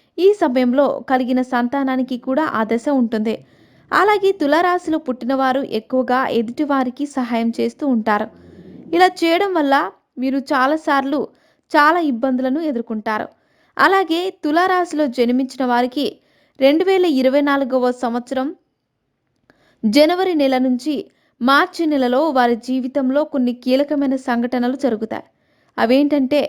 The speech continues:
వీరు ఈ సమయంలో మొదలుపెట్టిన పనులు ఏమైతే ఉన్నాయో అవన్నీ విజయవంతంగా పూర్తవుతాయి. అలాగే ఈ సమయంలో ఆర్థిక పరంగా ఎంతో బాగుంటుంది. అంతేకాకుండా ఈ సమయంలో వీరు కుటుంబ సభ్యులతో కలిసి ఎంతో సంతోషంగా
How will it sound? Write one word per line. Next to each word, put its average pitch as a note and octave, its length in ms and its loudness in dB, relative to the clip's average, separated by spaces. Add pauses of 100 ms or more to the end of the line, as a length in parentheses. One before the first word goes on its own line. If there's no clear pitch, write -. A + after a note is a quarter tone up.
(1500)
వీరు E4+ 180 6 (140)
ఈ F#4 40 2 (100)
సమయంలో C#4 420 2 (160)
మొదలుపెట్టిన B3+ 560 -2 (120)
పనులు B3+ 280 0 (220)
ఏమైతే B3+ 340 0 (120)
ఉన్నాయో B3 320 0 (160)
అవన్నీ A#3 320 0 (100)
విజయవంతంగా A#3+ 640 -2 (100)
పూర్తవుతాయి. A3 520 -8 (720)
అలాగే C#4 340 2 (480)
ఈ - 20 2 (140)
సమయంలో C#4+ 420 2 (200)
ఆర్థిక B3+ 400 -2
పరంగా A#3+ 340 0 (240)
ఎంతో B3+ 220 2 (100)
బాగుంటుంది. A3 500 -2 (180)
అంతేకాకుండా B3+ 640 -2 (120)
ఈ - 100 2
సమయంలో A#3+ 420 2 (560)
వీరు D#4+ 180 4 (100)
కుటుంబ G4+ 280 0 (140)
సభ్యులతో C4 420 0 (120)
కలిసి B3 320 0 (200)
ఎంతో A#3+ 240 0 (140)
సంతోషంగా B3+ 640 -2